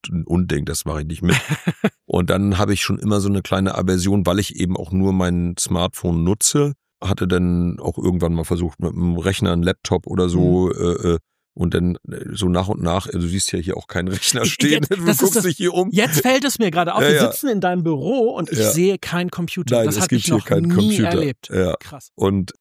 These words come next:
Speaker 1: die, also da denken jetzt wahrscheinlich Leute, die das hören, „Oh mein Gott, was ist das für ein altmodischer Typ?“ Aber das Gegenteil ist der Fall
Speaker 2: Ich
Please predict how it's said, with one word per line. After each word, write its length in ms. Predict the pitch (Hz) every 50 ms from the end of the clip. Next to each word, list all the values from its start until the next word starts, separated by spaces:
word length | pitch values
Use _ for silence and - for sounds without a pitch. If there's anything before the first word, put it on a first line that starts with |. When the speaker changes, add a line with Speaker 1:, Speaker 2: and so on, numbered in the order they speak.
| _ _
Speaker 1:
die, 240 | - 95 95 95 -
also 160 | 98 90 90
da 140 | 92 95 92
denken 260 | 82 95 92 98 -
jetzt 180 | - 90 85 -
wahrscheinlich 380 | - 87 - - 92 87 85 82
Leute, 260 | 90 90 90 92 87
die 80 | 82 80
das 160 | 82 82 -
hören, 120 | - 85 -
„Oh 100 | 80 80 87
mein 160 | 85 85 82
Gott, 180 | - - -
was 160 | - 80 - -
ist 160 | - - -
das 100 | 87 -
für 100 | - 85
ein 80 | 82 -
altmodischer 500 | - 85 - - 85 82 80 76 85 82
Typ?“ 220 | - - 87 -
Aber 160 | 85 82 82
das 140 | 82 80 - -
Gegenteil 340 | 85 80 80 - 85 80
ist 140 | - - -
der 100 | 82 78
Fall 180 | - - 82
Speaker 2:
Ich 40 | 85